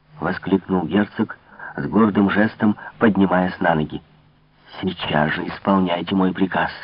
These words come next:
Немедленно доставьте господина Деварда на берег, или я вас всех перемешаю». В это время подъехала лодка. Управляющий и секретарь выскочили из нее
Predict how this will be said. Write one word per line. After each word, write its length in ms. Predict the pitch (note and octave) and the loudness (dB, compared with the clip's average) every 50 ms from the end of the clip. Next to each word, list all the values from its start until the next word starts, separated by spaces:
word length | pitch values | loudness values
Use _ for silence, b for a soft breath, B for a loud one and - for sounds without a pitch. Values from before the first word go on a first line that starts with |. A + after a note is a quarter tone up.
| - - B B B B B B B B B B B B B - | -16 -16 B B B B B B B B B B B B B -4
Немедленно 680 | E2+ F#2+ G2+ G2 G#2 G#2+ G2+ F2+ F#2 G#2+ G2+ G2 G2+ G2+ | 2 4 6 6 6 6 4 4 4 4 4 4 4 4
доставьте 560 | F#2+ G2+ G2 - - G2+ G2 G2 - - A#2 | 2 0 -2 0 2 2 2 2 2 0 -2
господина 520 | G2 G#2+ - - - G2 F#2 G2 F#2 F#2+ | 0 0 0 0 0 2 2 2 2 2
Деварда 420 | F#2 G2 F2+ G2 G2 F#2 F2+ F#2+ F#2 | 2 4 4 4 4 4 4 2 2
на 180 | F#2 F2+ F2 E2 | 4 4 2 4
берег, 340 | E2+ G2 G#2+ A2 - - B B B B B B B B B B B B B B _ - | 2 2 2 0 -2 -8 B B B B B B B B B B B B B B _ -8
или 300 | - - E2 E2 F2+ F#2 | -4 -2 0 0 2 2
я 160 | F2 E2+ F#2 | 2 2 2
вас 140 | F#2 F#2+ - - - - - | 0 0 -2 -6 -12 -8 -2
всех 260 | - G2 G#2 - - | 0 2 0 0 0
перемешаю». 680 | - - A2 A2 A#2 A2+ A2 F#2 - - D2 C2+ - - - - - _ _ _ _ _ _ _ _ _ _ _ _ _ _ _ _ _ _ _ _ _ _ _ _ _ _ _ _ - | 0 4 6 6 6 6 6 4 2 0 -2 -4 -6 -8 -12 -16 -20 _ _ _ _ _ _ _ _ _ _ _ _ _ _ _ _ _ _ _ _ _ _ _ _ _ _ _ _ -4
В 80 | - | 0
это 200 | F#2+ B2+ C3 - | 2 2 4 4
время 420 | C#3 C3+ C#3 D#3 D#3 D#3 D3+ D3 - - | 4 4 4 4 4 4 2 0 0 0
подъехала 500 | - B2 G2+ F2+ F#2 A2+ A2+ - A#2 A2+ | 0 0 2 4 2 2 2 2 2 2
лодка. 420 | G#2+ F#2 E2+ E2 - - - D#2+ - B B B B B B B B B B | 2 2 0 -2 -4 -6 -8 -10 -10 B B B B B B B B B B
Управляющий 800 | - G2 F#2 A2 A#2+ A#2+ C3+ D3+ D3+ C#3+ C3+ - - C3 B2+ - - | -4 0 2 4 4 6 6 4 4 4 2 0 -2 -2 -2 -4 -4
и 100 | - - | -4 -4
секретарь 560 | A#2+ - - G#2+ - G#2+ F#2+ - A2+ C3+ C3 - B B B B B B | -2 -2 -2 0 0 0 0 2 0 0 -2 -2 B B B B B B
выскочили 640 | - D2+ A2 B2+ - - - B2 - - A#2+ A#2+ | 0 2 2 2 2 0 -2 0 2 2 2 2
из 220 | A#2 - A#2+ A#2 G#2 | 2 2 2 2 4
нее 320 | A2 A2 A2 G#2+ A2+ A2+ | 4 4 6 6 4 2